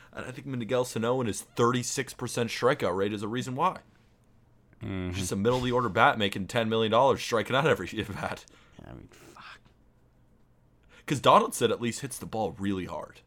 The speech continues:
Speaker 1: all the time, and he's still Josh Donaldson. But I, I, there's, it's not a wrong. I,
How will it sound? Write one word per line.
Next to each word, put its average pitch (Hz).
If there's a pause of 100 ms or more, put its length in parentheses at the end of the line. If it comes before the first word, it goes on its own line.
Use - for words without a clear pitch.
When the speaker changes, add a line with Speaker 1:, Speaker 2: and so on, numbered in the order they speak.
(120)
Speaker 1:
all 101
the 82
time, - (300)
and 110
he's 117
still 151
Josh 101
Donaldson. - (1160)
But 135
I, 139 (140)
I, 131
there's, 135 (920)
it's -
not 156
a -
wrong. 87
I, 123